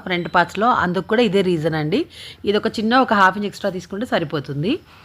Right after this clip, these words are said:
తర్వాత ఇక్కడ లోతు దగ్గర కూడా చూస్తారు కదా, just ఒక హాఫ్ ఇంచ్ లోపల వైపు మార్కింగ్ వేసేసి నేను షేప్ అనేది డ్రా చేశాను. ఇప్పుడు ఇక్కడ ఫ్రంట్ నెక్ కోసం అనేసి మనం ఒక హాఫ్ ఇంచ్ వెడల్పుగానే తీసుకోవాలి, అప్పుడు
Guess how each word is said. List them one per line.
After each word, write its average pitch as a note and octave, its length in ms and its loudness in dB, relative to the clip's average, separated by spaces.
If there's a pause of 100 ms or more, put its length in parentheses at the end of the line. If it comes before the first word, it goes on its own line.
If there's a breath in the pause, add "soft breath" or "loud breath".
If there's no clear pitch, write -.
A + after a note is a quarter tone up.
(160 loud breath)
తర్వాత G#3+ 240 -2
ఇక్కడ A#3 160 4
లోతు A3 220 2
దగ్గర A#3 200 2
కూడా B3 120 -2
చూస్తారు A3+ 300 -4
కదా, B3 200 0
just G3+ 240 -4
ఒక - 100 -2 (120)
హాఫ్ F3+ 300 4
ఇంచ్ G#3+ 200 -4 (400)
లోపల G3+ 300 4
వైపు F#3 200 0
మార్కింగ్ F3+ 380 2
వేసేసి F3+ 400 -6 (540 loud breath)
నేను A3 160 0 (100)
షేప్ G#3 260 2
అనేది G3+ 220 0
డ్రా B3 100 6 (140)
చేశాను. C#3 340 -8 (1080 loud breath)
ఇప్పుడు A#3 240 4
ఇక్కడ G#3 180 2 (100)
ఫ్రంట్ A3 360 2
నెక్ A3+ 140 -4 (140)
కోసం E3 280 -2
అనేసి C#3+ 260 -8 (100)
మనం A#3+ 200 4
ఒక A3+ 180 -4
హాఫ్ G3+ 240 2
ఇంచ్ C#4+ 120 -2 (140)
వెడల్పుగానే A3 520 2 (100)
తీసుకోవాలి, D3 520 -4 (440 loud breath)
అప్పుడు C4 180 0